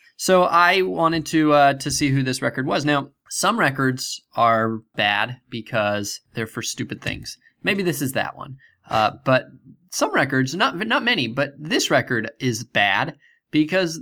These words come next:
the results are disappointing. It's a, it's a bad result. It's, you want the record to be held by Mariano Rivera or Billy Wagner, but because of the way that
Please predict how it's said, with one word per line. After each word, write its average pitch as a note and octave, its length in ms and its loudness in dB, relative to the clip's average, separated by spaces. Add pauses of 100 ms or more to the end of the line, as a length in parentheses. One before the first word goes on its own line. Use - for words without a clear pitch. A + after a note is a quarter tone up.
(140)
the F3+ 100 -4
results G3+ 640 0 (360)
are C3+ 140 0
disappointing. A2+ 800 -4
It's C3+ 180 -4
a, F3 180 0 (200)
it's E3+ 180 -4
a F3+ 40 -2
bad E3 340 2
result. F#3+ 420 -2
It's, - 300 -8
you D3 200 -2
want D#3+ 300 -2
the D#3+ 80 -4
record D3+ 400 -2
to C#3+ 60 -8
be C3 160 2
held A#2+ 260 0
by G#2+ 400 0 (340)
Mariano A#2 400 -2
Rivera G#2 460 0
or G#2 160 -6
Billy A2 260 -4
Wagner, E3 360 0
but C3+ 160 -2
because D3+ 340 -2
of C#3 160 -2
the B2+ 80 2
way A#2+ 200 2
that A2+ 240 0